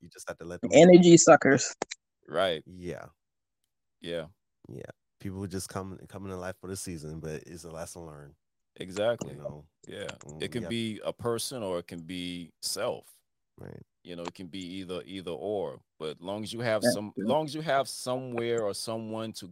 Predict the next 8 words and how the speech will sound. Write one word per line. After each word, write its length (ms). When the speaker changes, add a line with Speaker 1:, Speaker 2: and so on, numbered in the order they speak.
Speaker 3:
go 320
to 320
who 200
gonna, 400
who 220
will 340
understand 720
you 180